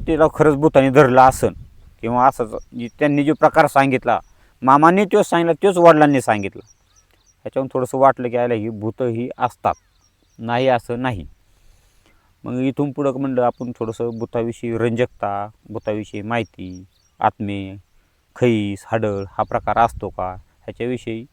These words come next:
थोडीशी माहिती करायची. बरीच माहिती गोळा झाली माझ्याकडे. बऱ्याच माणसांनी, वयोवृद्ध माणसांनी मला बऱ्याच अशा गोष्टी सांगितल्या.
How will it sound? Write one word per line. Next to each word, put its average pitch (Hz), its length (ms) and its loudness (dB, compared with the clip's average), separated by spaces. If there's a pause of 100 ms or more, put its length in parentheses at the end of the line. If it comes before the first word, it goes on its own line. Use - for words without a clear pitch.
(480)
थोडीशी 104 240 -12
माहिती 123 320 0
करायची. 117 340 -4
बरीच 185 260 4
माहिती 185 240 4
गोळा 151 200 8
झाली 131 200 6
माझ्याकडे. 120 320 2
बऱ्याच 139 300 4
माणसांनी, 127 540 -4
वयोवृद्ध 123 480 -4
माणसांनी 117 440 -6
मला 123 320 -2 (680)
बऱ्याच 147 340 4
अशा 131 160 -2
गोष्टी 107 260 -8
सांगितल्या. 101 540 -8